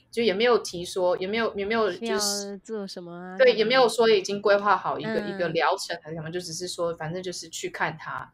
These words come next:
Speaker 2: 嗯。
Speaker 1: 至少试试看。然后好，那，那尼采去了，可是现在棘手的问题来了，就是尼采他非常非常的倔强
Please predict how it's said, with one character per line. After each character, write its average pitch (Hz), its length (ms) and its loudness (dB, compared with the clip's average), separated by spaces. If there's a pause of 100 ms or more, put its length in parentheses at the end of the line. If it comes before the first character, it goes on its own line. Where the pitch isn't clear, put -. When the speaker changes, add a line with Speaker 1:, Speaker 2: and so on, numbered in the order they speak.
(120)
Speaker 2:
嗯。 240 340 -6 (120)
Speaker 1:
至 480 200 -8
少 - 220 -6
试 - 160 -6
试 170 180 -8
看。 - 240 -10 (380)
然 170 140 -6
后 175 340 2
好， 143 340 -6
那， 185 280 -4
那 202 160 -6
尼 170 180 -6
采 165 200 -8
去 - 240 -8
了， - 140 -14 (200)
可 170 80 -6
是 220 140 -2
现 233 140 -2
在 214 240 2 (340)
棘 226 200 -8
手 220 160 2
的 170 120 -2
问 202 180 2
题 160 180 -12
来 135 240 -8
了， 151 220 -4 (320)
就 262 160 -8
是 247 340 -2 (220)
尼 208 160 -2
采 226 200 4
他 196 180 -2 (120)
非 254 140 -2
常 185 200 -8
非 - 200 -4
常 160 200 -8
的 156 200 -6
倔 175 280 -2
强 151 240 -4